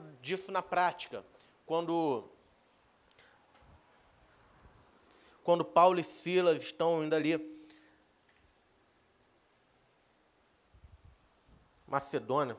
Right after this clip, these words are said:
né? Vamos ver aqui o texto. Eu vou ler, tá? Atos dezesseis, a partir do dezesseis.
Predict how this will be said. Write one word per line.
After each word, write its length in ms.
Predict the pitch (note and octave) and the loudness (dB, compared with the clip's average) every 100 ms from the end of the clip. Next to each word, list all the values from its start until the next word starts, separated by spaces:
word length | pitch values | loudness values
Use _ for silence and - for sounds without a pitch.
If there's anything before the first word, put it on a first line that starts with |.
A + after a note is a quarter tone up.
| - | -10
né? 220 | B2+ C#3 - | -6 -6 -6
Vamos 220 | C3 D#3 | -8 -4
ver 80 | D3 | -4
aqui 140 | C#3+ | -4
o 40 | C3+ | -6
texto. 280 | B2 G2+ - - | -8 -10 -12 -4
Eu 120 | E3+ | 4
vou 100 | G#3 | 6
ler, 140 | F3+ | 6
tá? 280 | C#3+ F#3 F#3 - - _ - - _ _ _ - | 6 6 4 0 -20 _ -20 -20 _ _ _ 8
Atos 580 | E3 G3+ A3 G3+ - - | 10 10 4 -4 -4 -8
dezesseis, 580 | C3 D#3 D#3+ D#3+ E3+ F3 | -8 -2 -2 0 -2 0
a 80 | F3 | 0
partir 380 | D#3+ - F3+ | -2 -4 -6
do 80 | E3+ | -6
dezesseis. 720 | D3+ D3+ D3+ - A2 F#2+ - | -6 -6 -6 -6 -8 -8 -16